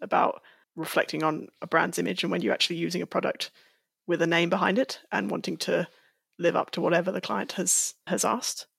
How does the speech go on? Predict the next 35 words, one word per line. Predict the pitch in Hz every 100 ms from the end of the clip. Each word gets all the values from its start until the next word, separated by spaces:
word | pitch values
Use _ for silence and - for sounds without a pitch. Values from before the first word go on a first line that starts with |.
| _
I | - 190
think | - 190 - - - - - -
broadly | 214 202 - 233
the | 233 185
code | - 202
maintainability | 190 - 208 - 190 - - 226
is | 220
much | 214 - -
more | 208 214
of |
an | 214
issue | 214 - 220
when | 214
you're | 208
working | 202 202 202 196
with | 196
other | 196 190
people. | 208 196 233 - - _ _ 190
And | 190
this | 185
is | 202 - -
obviously | 180 175 180
not | 175 165 -
something | - 190
that's | 190 175
mobile | 175 175
dev | 170 175
specific, | - - - 180 247 -
but | - - - - _
it | 165 165
is, | 175 - - -
I | 170
think, | 170 -
still | - 165
relevant | 165 170 170 -